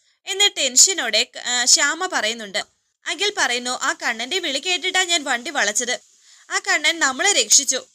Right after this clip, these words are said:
അവൻ എവിടെ ഒളിച്ചു നിന്നതാണ്. അവൻ നമ്മളെക്കുറിച്ച് എല്ലാം മനസ്സിലാക്കിയിട്ടുണ്ട്.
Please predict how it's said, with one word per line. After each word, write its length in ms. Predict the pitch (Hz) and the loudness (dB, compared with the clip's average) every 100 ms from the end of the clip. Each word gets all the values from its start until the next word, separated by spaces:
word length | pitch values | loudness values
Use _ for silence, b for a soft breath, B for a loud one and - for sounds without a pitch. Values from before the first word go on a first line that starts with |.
| _ b b b | _ b b b
അവൻ 260 | 370 427 440 | -6 -2 0
എവിടെ 180 | 427 | 2
ഒളിച്ചു 360 | 440 302 247 370 | 4 2 0 -2
നിന്നതാണ്. 440 | 359 285 302 233 - _ b b b | -4 -2 0 0 -4 _ b b b
അവൻ 240 | 330 381 453 | -6 -4 0
നമ്മളെക്കുറിച്ച് 640 | 311 247 311 359 269 262 | 0 2 0 0 -2 -2
എല്ലാം 420 | 277 240 240 320 | 0 -2 -4 -4
മനസ്സിലാക്കിയിട്ടുണ്ട്. 960 | 370 302 302 392 381 381 277 220 202 - | -4 -4 0 0 0 -2 -4 -2 -2 -4